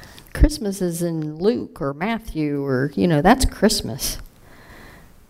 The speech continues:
I said, "Then you don't get what Christmas is about then." When John was talking, when John, when Jesus was talking to Nicodemus,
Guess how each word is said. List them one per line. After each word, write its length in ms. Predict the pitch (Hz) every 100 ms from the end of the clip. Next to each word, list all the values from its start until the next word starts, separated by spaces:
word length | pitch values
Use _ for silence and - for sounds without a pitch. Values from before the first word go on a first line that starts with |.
| _ _ _ - -
I 120 | 151
said, 360 | - - 160
"Then 180 | 160 160
you 80 | 160
don't 320 | 160 175 -
get 240 | 170 - -
what 260 | 104 -
Christmas 480 | - - - 143 -
is 200 | 147 143
about 300 | 143 151 - -
then." 240 | - - 135 - - - - - - - - - - - - - - - - - - - - - - - - - - - - - - - - _ _ - - - - - - - -
When 180 | 190 170
John 360 | 156 175 170 190
was 140 | 202
talking, 600 | - 185 160 - - - -
when 180 | 175 160
John, 380 | 151 151 151 156
when 140 | 165
Jesus 440 | 160 185 185 196 190
was 140 | 190
talking 420 | - 165 165 170
to 100 | 160
Nicodemus, 840 | 165 165 180 165 160 147 160 -